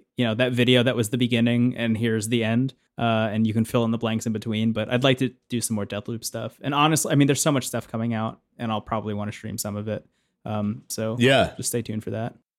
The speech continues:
Speaker 2: Um, on the horizon for me, I definitely think, uh, I will be bringing Deltarune Chapter Two up next time, uh, assuming that I like it, but I, I'm fairly confident I will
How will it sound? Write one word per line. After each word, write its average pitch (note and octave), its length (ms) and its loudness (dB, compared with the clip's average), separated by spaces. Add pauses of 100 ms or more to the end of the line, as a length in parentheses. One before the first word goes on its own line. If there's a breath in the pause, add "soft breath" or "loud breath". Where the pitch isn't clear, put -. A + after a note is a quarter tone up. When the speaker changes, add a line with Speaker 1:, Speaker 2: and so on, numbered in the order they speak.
(120)
Speaker 2:
Um, A#2 420 6 (100)
on B2+ 220 6
the C#3 80 6
horizon A#2+ 600 8
for B2 180 2
me, B2 420 4
I A2 120 0
definitely A#2 480 4
think, G#2+ 640 -2
uh, G2 500 4 (120)
I G#2 140 2
will G#2 120 6
be G2+ 140 4
bringing G2 640 0 (120)
Deltarune F#2+ 640 2
Chapter F#2 320 -2
Two F2+ 420 -2
up F#2 300 -4 (300)
next G2 400 0
time, G2+ 580 0
uh, F#2+ 420 0
assuming E3 360 6
that C3+ 100 6
I B2 60 8
like A2 240 4
it, G#2+ 200 4
but G2+ 80 4
I, G2 220 4
I'm G2 240 -4 (280)
fairly C3+ 360 4
confident C#2+ 500 -8 (140)
I D#2+ 120 -6
will C#2+ 220 -4